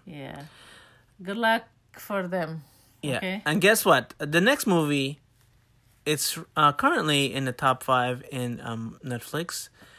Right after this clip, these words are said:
Speaker 2: It's Morbius.
Speaker 1: <laughs> Oh, that's a superhero I know. Which universe is from?
Speaker 2: Where?
Speaker 1: Uranus?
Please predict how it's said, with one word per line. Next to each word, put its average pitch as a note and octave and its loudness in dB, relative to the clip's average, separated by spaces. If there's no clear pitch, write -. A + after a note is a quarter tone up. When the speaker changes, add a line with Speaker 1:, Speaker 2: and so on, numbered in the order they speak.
Speaker 2:
It's G3 -2
Morbius. E3+ 4
Speaker 1:
<laughs> - -2
Oh, G4 6
that's F4 2
a F4 0
superhero F4 4
I C#4+ 6
know. D#4 6
Which D4+ 2
universe D4 2
is C#4 -6
from? C#4 6
Speaker 2:
Where? D3 4
Speaker 1:
Uranus? A#3+ -2